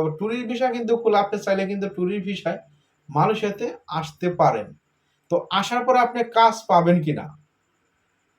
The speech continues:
দেখেন, বর্তমান যে মালয়েশিয়াতে কাজের পরিস্থিতি, আসলেই কিন্তু কাজ পাওয়াটা খুবই কষ্টকর বিষয়। যদি আপনার পরিচিত কেউ থাকে, আত্মীয় স্বজন, তাহলে হয়তো বা আপনি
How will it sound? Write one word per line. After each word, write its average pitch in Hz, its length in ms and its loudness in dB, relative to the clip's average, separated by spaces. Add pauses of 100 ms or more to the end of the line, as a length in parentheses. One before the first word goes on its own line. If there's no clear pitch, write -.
(640)
দেখেন, 220 400 8
বর্তমান 233 480 4
যে 269 160 2
মালয়েশিয়াতে 233 680 2
কাজের 220 360 6
পরিস্থিতি, 233 640 0
আসলেই 220 460 0
কিন্তু 226 340 -2
কাজ 196 300 2
পাওয়াটা 196 300 6
খুবই 185 380 0
কষ্টকর 175 440 2
বিষয়। 151 340 -2 (1000)
যদি 226 320 0
আপনার 254 380 8 (120)
পরিচিত 247 500 -2 (180)
কেউ 220 180 8 (160)
থাকে, 214 240 2
আত্মীয় 208 480 0
স্বজন, 196 420 -2 (240)
তাহলে 202 420 4
হয়তো 208 340 0
বা 196 140 2
আপনি 196 180 -4